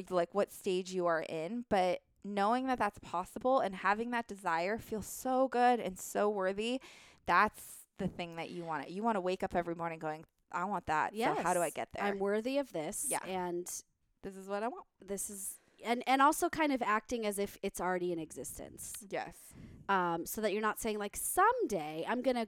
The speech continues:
Speaker 2: get twenty million dollars."
Speaker 1: Yeah, your
Speaker 2: No,
Speaker 1: words.
Speaker 2: you practice currently in your head and within your body what that feels like to have twenty million dollars.
Speaker 1: <gasps> Can I talk about quantum physics now?
Speaker 2: Um,
Speaker 1: What else do you wanna get to?
Speaker 2: I just, shoot, I had a thought about
Speaker 1: Sorry,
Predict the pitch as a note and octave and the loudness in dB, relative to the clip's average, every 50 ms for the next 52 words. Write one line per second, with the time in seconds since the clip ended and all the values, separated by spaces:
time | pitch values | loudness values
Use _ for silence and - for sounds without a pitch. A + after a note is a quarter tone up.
0 | - - G3+ - - - - - G#3 G3+ G3 F#3 F3+ E3+ D#3+ D#3 D#3+ E3 C#3+ - | -4 -4 -4 -4 -4 -8 -8 -6 -4 -4 -2 -2 -4 -4 -6 -6 -8 -8 -10 -10
1 | F#2 - - A3+ F#3+ F#3 E3 D#3+ D#3+ - C4+ D4 A#3 F#3+ G3+ G3 F#3 - - - | -12 -10 -8 -4 -2 -2 0 0 0 4 6 6 6 6 4 2 -2 -6 -14 -18
2 | - - - - A3+ C4 D#4 D4+ - - D#4+ D#4 F4 - - - C#4+ - - - | -20 -20 -10 -2 0 2 2 2 2 4 4 4 4 2 0 -4 -4 -4 -4 -8
3 | - - C#4 C#4 C4 - G3+ G3 F3+ - G#3 A3+ A3 A3 G#3+ G#3 G#3+ A3+ A3+ G#3 | -4 -2 0 0 0 0 -2 -2 -2 -2 -2 -2 0 0 -2 -2 0 0 2 2
4 | G3 G3 G3 G3 G3+ G3 G3+ G3+ - G#3+ G3 F#3+ F3+ - F#3 F#3 F#3 F3+ F3 E3+ | 2 2 2 2 0 0 -2 -2 -2 -4 -2 -2 -2 0 0 0 0 0 0 -2
5 | F3 - - F#3+ F#3+ F3 - F3+ D3+ - - G3 E3 D3 D#3 - - C#3 A#2+ - | -4 -4 -4 -4 -4 -2 -2 -4 -6 -6 -4 -4 -4 -4 -6 -8 -10 -12 -14 -14
6 | - _ - - F3 E3+ D#3 - - E3 D3+ D3 D3 C#3+ A#2 A#2 A2+ - E3+ C#3 | -16 _ -12 -12 -10 -10 -12 -12 -10 -10 -10 -8 -10 -10 -10 -10 -10 -8 -8 -8
7 | - G2+ G2 F#2+ F#2+ F#2 - - - - - - - - G3+ F#3+ F#3 F3 F3+ E3+ | -8 -8 -10 -10 -12 -12 -14 -14 -14 -14 -16 -14 -10 -6 -4 -4 -4 -4 -4 -6
8 | E3+ E3 E3 D#3+ - - E3+ E3 - D#3+ D#3+ - D3 - - D#3 - - G3+ G3+ | -4 -4 -6 -6 -6 -8 -10 -10 -10 -14 -14 -14 -14 -14 -14 -16 -14 -14 -12 -12
9 | G3+ G#3+ A3 - - - A#3+ B3 B3 A#3+ A#3+ A#3 A3 A3 - _ _ G3+ G3 F#3+ | -12 -12 -14 -14 -2 4 6 8 8 8 6 6 2 -2 -6 _ _ -2 0 2
10 | F3+ F3 - - G3 F#3 F3+ F3+ E3+ - D3 - - D3 C#3+ D#3+ - - - - | 2 0 0 -6 -8 -8 -8 -8 -10 -12 -12 -12 -12 -14 -14 -14 -16 -20 -20 -20
11 | - _ _ _ - B3 A3+ C4 C4 - - - _ _ _ - - - - - | -20 _ _ _ -4 -4 -4 -4 -6 -8 -12 -16 _ _ _ -10 -8 -8 -6 -6
12 | C#4+ C#4 - A3+ A3+ A#3 B3 C#4 C4+ - - B3 A#3 A3+ - - F#3+ - G3 F3+ | -6 -6 -6 -6 -6 -4 -6 -6 -6 -6 -6 -6 -4 -4 -6 -8 -8 -6 -6 -6
13 | F3 F3 F3 - - _ _ _ _ - - - - - - - - - - - | -6 -6 -8 -10 -12 _ _ _ _ -20 -18 -16 -14 -14 -14 -16 -18 -20 -20 -20
14 | - - - _ _ _ _ _ - - G#2 F#2+ E2 D#2 C3 F#3+ | -20 -20 -20 _ _ _ _ _ -12 -10 -10 -10 -10 -12 -14 -16